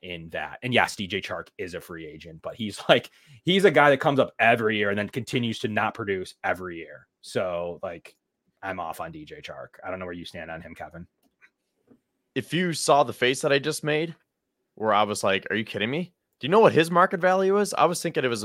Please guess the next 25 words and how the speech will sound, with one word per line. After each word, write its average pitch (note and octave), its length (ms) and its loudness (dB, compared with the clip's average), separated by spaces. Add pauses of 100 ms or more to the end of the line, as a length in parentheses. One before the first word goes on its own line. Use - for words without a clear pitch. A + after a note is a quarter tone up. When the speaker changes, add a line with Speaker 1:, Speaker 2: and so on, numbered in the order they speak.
(120)
Speaker 2:
like, G#2+ 180 0
two - 120 -6
or C3+ 120 0
three C3 240 -2
million A#2+ 340 -2
because A2 400 0 (400)
I've D3+ 220 8
always D3+ 240 8
been A2 140 -2
a G2+ 40 -2
D G2 160 -6
J G#2 160 0
Chark A2 300 0
guy, F2+ 160 -2
but G2 120 -2
I've G2 240 2 (200)
just - 280 -12
kind D#3 380 -2
of C#3 160 2
finally B2+ 460 -2
stopped - 580 2 (260)
trying A#2 360 2
to G#2 80 0
be, A#2 400 0
uh, G#2+ 260 2